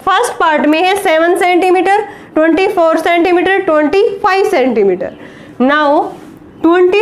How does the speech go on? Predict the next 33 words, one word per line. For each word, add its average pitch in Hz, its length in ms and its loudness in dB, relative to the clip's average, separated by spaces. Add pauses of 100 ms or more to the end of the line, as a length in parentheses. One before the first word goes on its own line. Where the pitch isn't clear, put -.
(120)
फ़ाइव 349 320 2
का 392 120 2
स्क्वायर 339 420 0
किसके 381 360 0
equal 392 280 2
होगा, 269 260 0
होता 294 320 0
है 320 180 2
student, 311 520 0 (180)
सिक्स 370 480 -2
to 381 120 2 (440)
five 214 200 -2 (160)
की। 185 100 -10 (480)
Now 330 220 2
seven 381 400 0
का 415 120 0
स्क्वायर 403 360 0
किसके 403 300 -2
equal 277 320 0
होता 214 220 -2
है, 190 200 -8 (640)
फ़ोर्टी 339 300 0
नाइन, 392 360 0
plus 339 280 0
में 403 220 0
ट्वेंटी 359 400 2
फ़ोर 339 280 0
का 349 160 0
स्क्वायर, 349 500 -2 (920)
फ़ोर्टी 320 360 2
नाइन 370 460 2
plus 330 260 0
में 392 340 0